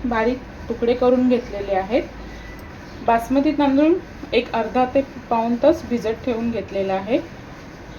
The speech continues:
अ, कोथिंबीर आणि पुदिन्याची पेस्ट, तळलेला कांदा, काजू, लिंबाचा रस, आलं लसूण पेस्ट, टोमॅटो प्युरी, लांब लांब चिरलेला कांदा,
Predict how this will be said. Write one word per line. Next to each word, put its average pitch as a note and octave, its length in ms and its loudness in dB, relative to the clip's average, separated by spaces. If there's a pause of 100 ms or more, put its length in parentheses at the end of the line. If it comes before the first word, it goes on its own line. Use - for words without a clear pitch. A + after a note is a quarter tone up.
(300)
अ, G#3+ 220 4 (140)
कोथिंबीर D#4+ 600 8 (120)
आणि A3+ 260 0
पुदिन्याची B3+ 640 -2
पेस्ट, - 440 -4 (600)
तळलेला C4+ 460 8
कांदा, A#3+ 460 0
काजू, G#3 640 -2 (1200)
लिंबाचा C4 500 4
रस, A#3 320 -2 (380)
आलं A3+ 220 4
लसूण C4+ 380 4
पेस्ट, C#4 400 0 (160)
टोमॅटो A#3 380 4
प्युरी, C4+ 420 2 (540)
लांब A3+ 300 2
लांब C#4 200 6
चिरलेला A3 440 2
कांदा, G3+ 420 -2